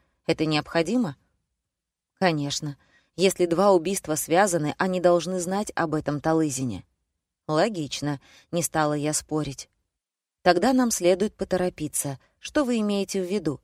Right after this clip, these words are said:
«Нам следует поговорить с молодым человеком раньше, чем это сделают они», с улыбкой пояснила я.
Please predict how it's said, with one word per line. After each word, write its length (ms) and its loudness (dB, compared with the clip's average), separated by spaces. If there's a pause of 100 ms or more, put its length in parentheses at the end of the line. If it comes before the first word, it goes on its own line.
(1040)
«Нам 260 4
следует 480 2
поговорить 540 2
с 40 -4
молодым 420 2
человеком 640 0 (260)
раньше, 400 2
чем 240 -2
это 220 2
сделают 520 2
они», 340 -2 (180)
с 140 -6
улыбкой 440 2
пояснила 580 0
я. 300 -4